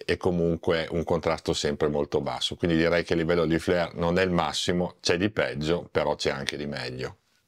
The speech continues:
Abbiamo fatto anche qualche scatto all'interno della chiesa di San Giovanni di Parma, classica foto turistica, perché questo obiettivo è adattissimo anche per il turismo, no? Per la foto turistica, per la foto di viaggio,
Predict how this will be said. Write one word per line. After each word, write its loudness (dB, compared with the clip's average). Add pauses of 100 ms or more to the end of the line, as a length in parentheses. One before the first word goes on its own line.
Abbiamo 2
fatto 0
anche 0
qualche 0
scatto -2
all'interno 2
della 2
chiesa 0
di 0
San -2
Giovanni 0
di 4
Parma, 0
classica -2
foto -2
turistica, -2
perché -4
questo 0
obiettivo 0
è 0
adattissimo -2
anche -2
per 0
il -2
turismo, 0
no? -4
Per -2
la -2
foto -2
turistica, 0
per 0
la -2
foto 0
di 0
viaggio, 2